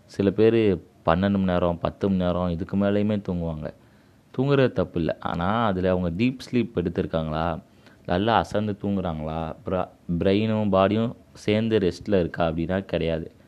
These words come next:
பாடி மட்டும்தான் ரெஸ்ட்ல இருக்கும், பிரெயின் வேலை செஞ்சுக்கிட்டே இருக்கும், ஏதாவது ஒண்ணு பத்தி திங்க் பண்ணிக்கிட்டே இருக்கும். அதுக்கு பேசாம நம்ம சிக்ஸ்லேருந்து எயிட் ஹவர்ஸ் நல்லா டீப் ஸ்லீப் எடுத்தாலே,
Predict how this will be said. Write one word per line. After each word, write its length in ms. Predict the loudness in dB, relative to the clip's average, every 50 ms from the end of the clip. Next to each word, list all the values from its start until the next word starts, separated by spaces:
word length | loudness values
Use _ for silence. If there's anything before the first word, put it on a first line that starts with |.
| -20 _ -20 -20 -20 -20 -20 _ -4
பாடி 340 | 2 4 6 6 6 4 2
மட்டும்தான் 480 | 2 0 0 0 -2 -2 0 0 0 0
ரெஸ்ட்ல 300 | -2 -4 -4 -4 -2 -2
இருக்கும், 500 | -2 -4 -6 -6 -4 -2 -2 -2 -2 -2
பிரெயின் 240 | -2 -2 0 0
வேலை 260 | 0 0 0 0 -2 -4 -4 -6
செஞ்சுக்கிட்டே 300 | -6 -6 -8 -6 -4 -4
இருக்கும், 300 | -4 -4 -4 -6 -8 -6
ஏதாவது 420 | -4 -2 -2 0 0 -2 -2 -4
ஒண்ணு 40 | -8
பத்தி 200 | -8 -8 -8 -10
திங்க் 280 | -10 -10 -8 -8 -8 -6 -6
பண்ணிக்கிட்டே 320 | -8 -8 -8 -8 -8 -8
இருக்கும். 320 | -8 -8 -8 -10 -14 -18 -20 -20 _ _ _ _ _ _ _ _ _ _ _ _ _ -20 -20 -20 _ -20 -20 -20 -20 -18 -6
அதுக்கு 280 | -2 0 0 0 0 0
பேசாம 340 | -2 -2 2 2 2 2 2
நம்ம 240 | 0 0 0 -2 -2 -4
சிக்ஸ்லேருந்து 520 | -4 -6 -4 -2 -2 0 2 2 2 2 2
எயிட் 300 | 2 2 2 0 0 0
ஹவர்ஸ் 260 | 0 0 0 -2 -4 -2
நல்லா 380 | 0 0 2 2 2 2 2
டீப் 320 | 2 2 2 2 0 0 -2 -10 -4 -2
ஸ்லீப் 160 | -2 -2 -2 -6 -12 -6
எடுத்தாலே, 640 | -4 -4 -4 -2 -2 -2 -2 0 0 -2 -2 -2 -4